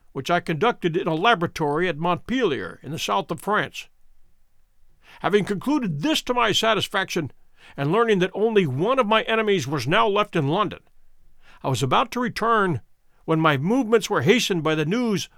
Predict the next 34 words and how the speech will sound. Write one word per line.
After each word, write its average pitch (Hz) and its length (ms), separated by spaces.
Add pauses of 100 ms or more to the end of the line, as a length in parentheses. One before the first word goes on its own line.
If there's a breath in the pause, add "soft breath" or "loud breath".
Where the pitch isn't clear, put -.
of 139 240
this 311 300
very 220 360
remarkable 185 640
Park 220 320
Lane 185 260
mystery, 117 420 (680)
which 143 220
not 165 160
only 233 260
appealed 226 380
to 170 80
me 185 100
by 156 240
its 143 160
own 233 240
merits, 147 420 (560 soft breath)
but 185 160
which 214 220
seemed 226 220
to 175 120
offer 214 360
some 160 180
most 185 460
peculiar 240 640
personal 202 500
opportunities. 190 760 (1300)
I 131 120
came 208 280
over 214 240
at 160 80
once 180 320
to - 80
London, 165 440